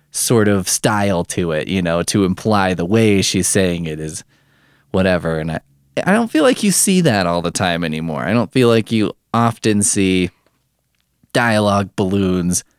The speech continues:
where they, they use the shape of the balloon other than the, "This is in my head" shape, "This is being said out loud" shape, and perhaps,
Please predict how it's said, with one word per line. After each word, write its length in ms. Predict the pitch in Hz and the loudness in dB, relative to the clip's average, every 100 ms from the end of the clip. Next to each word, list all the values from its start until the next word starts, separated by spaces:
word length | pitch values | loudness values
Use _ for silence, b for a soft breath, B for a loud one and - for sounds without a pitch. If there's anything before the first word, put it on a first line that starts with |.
| _ _ _ _ _ _ | _ _ _ _ _ _
where 200 | - 104 | 0 2
they, 500 | 95 95 95 90 92 - - | 4 2 4 2 0 -2 0
they 120 | 113 | 0
use 520 | 107 107 127 127 113 | 2 2 2 2 2
the 100 | 110 | 0
shape 480 | 101 - 127 120 123 | 0 0 2 2 0
of 160 | 107 | -2
the 100 | 110 | -2
balloon 600 | 95 104 98 101 95 92 - | -2 0 2 2 2 0 0
other 260 | 110 104 98 | 0 2 0
than 440 | 95 92 92 90 - _ _ _ _ | 0 0 2 -2 -4 _ _ _ _
the, 400 | 95 87 85 82 | -2 0 0 -2
"This 200 | - 147 | 0 0
is 120 | 135 113 | 2 2
in 120 | 104 | 2
my 160 | 92 | 2
head" 300 | 92 123 135 | 0 0 -2
shape, 440 | 139 - 143 180 - _ | 0 2 2 0 -8 _
"This 160 | - 104 | -2 -2
is 100 | 104 | -2
being 240 | 98 95 | 0 0
said 240 | 92 - 101 | 2 0 2
out 200 | 95 90 | 0 0
loud" 320 | 101 107 113 | 0 0 -2
shape, 380 | - 120 127 - | 0 2 0 -2
and 160 | - 95 | -6 -4
perhaps, 680 | - 92 104 92 - - - | -4 -2 -2 -2 -4 -6 -6